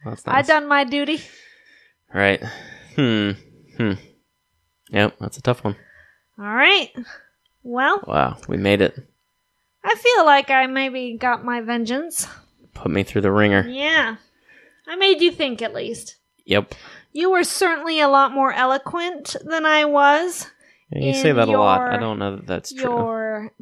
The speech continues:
Speaker 2: ponderings,
Speaker 1: Mm-hmm.
Speaker 2: your pursuing of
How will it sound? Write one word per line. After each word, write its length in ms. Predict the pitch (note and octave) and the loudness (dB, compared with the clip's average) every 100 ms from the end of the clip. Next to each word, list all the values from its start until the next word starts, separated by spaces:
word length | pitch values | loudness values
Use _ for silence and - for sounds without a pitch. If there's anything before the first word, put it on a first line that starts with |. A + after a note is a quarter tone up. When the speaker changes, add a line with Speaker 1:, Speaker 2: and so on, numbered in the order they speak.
| - | -20
Speaker 2:
ponderings, 1200 | - D4+ D4+ D4 C#4+ C4+ B3+ B3+ C#4 C#4 - - _ - | -8 -2 0 0 -2 -2 -4 -8 -10 -10 -12 -16 _ -8
Speaker 1:
Mm-hmm. 400 | G#2+ G2+ F#2+ D#3 | -6 -2 -4 -4
Speaker 2:
your 540 | B3+ A#3+ A#3 A3+ A3 _ _ _ | -2 0 0 -2 -6 _ _ _
pursuing 920 | - D4 C#4 - D#4 C#4+ C#4+ C4+ C4+ - | -6 -4 -4 -4 -2 0 0 -2 -4 -4
of 560 | B3 A#3+ A#3 A3 G#3+ | -2 0 0 -2 -6